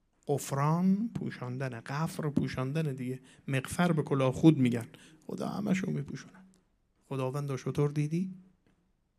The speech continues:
ندیدی. «یغفر لکم ما قد سلف.» همهٔ گذشته رو محو می‌کنه. البته بدیهی است، داخل پرانتز عرض می‌کنم، وقتی که این بحث مطرح می‌شه،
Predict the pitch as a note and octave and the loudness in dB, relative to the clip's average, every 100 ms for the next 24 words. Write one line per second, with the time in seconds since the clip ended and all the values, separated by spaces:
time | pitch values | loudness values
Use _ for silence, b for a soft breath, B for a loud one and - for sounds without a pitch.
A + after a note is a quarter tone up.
0 | _ C#3 C3 - - - - _ _ _ | _ -6 -6 -6 -16 -20 -20 _ _ _
1 | _ _ _ _ _ _ - G#3+ - - | _ _ _ _ _ _ 2 2 2 -4
2 | D3 D3 D3+ D3 C#3 C3+ C3 C3 C3+ - | -2 0 -2 -2 -2 -4 -6 -8 -6 -4
3 | C3+ C3+ D3+ - - _ _ _ _ _ | -2 -2 -4 -8 -18 _ _ _ _ _
4 | B B B - - F#3+ F#3 G3+ F#3 F#3 | B B B -2 0 0 -2 -2 -2 -2
5 | C#3+ G#3 - D3 C3+ C3+ - - _ - | -6 -10 -12 -12 -12 -12 -14 -20 _ -20
6 | _ B B B B B3+ B3 F#3+ F#3+ E3+ | _ B B B B -4 2 2 2 2
7 | E3 E3 D#3+ - C#3 C#3 C3 B2+ C3 B2+ | 2 2 2 0 -2 0 -2 -2 -4 -2
8 | D3 C3 B2 C3 B2+ B2 A#2+ C3+ - D3 | -2 -2 -2 -6 -4 -4 -2 -4 -6 -10
9 | C3+ B2 A#2+ A2+ - A#2+ - B2 - - | -6 -6 -6 -8 -8 -10 -8 -8 -8 -10
10 | - | -12